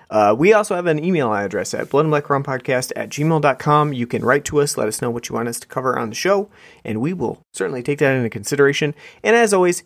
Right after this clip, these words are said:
you can donate to us. We have a Patreon page. Um, Apple Podcast is soon coming out with, like, a subscription-based thing. Um,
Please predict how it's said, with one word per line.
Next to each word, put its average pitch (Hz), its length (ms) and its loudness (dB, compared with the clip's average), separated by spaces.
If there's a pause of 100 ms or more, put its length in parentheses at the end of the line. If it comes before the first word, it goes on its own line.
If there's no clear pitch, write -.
you 180 100 -4
can 175 140 0
donate 131 320 2
to 131 120 0
us. 127 200 -2
We 139 40 2
have 123 100 0
a 104 60 -4
Patreon 127 540 -2
page. 120 480 -4 (300)
Um, 98 500 -6 (640)
Apple 123 680 0 (100)
Podcast 123 480 0
is 113 100 -6
soon 123 360 -2
coming 123 260 0
out 117 140 2
with, 117 100 0
like, 104 160 -2
a 98 60 -8
subscription-based 117 800 -4
thing. 123 420 0 (380)
Um, 104 280 -2